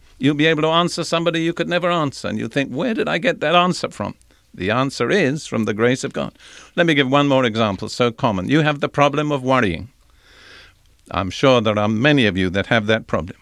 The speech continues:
What are you going to do about it? Don't worry about worrying.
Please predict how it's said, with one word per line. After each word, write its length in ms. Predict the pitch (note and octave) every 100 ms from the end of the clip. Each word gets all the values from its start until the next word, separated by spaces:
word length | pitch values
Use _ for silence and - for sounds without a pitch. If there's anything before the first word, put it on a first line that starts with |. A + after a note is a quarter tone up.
| -
What 180 | A2+
are 40 | C3+
you 100 | C#3+
going 180 | E3+ D3+
to 60 |
do 160 | D#3 -
about 260 | - -
it? 180 | - - - _ _ - - - -
Don't 240 | C3+ E3 D3
worry 300 | G3 G3+ D3+
about 280 | A2 G#2+ F#2
worrying. 480 | A2 F#2+ D2+ D#2+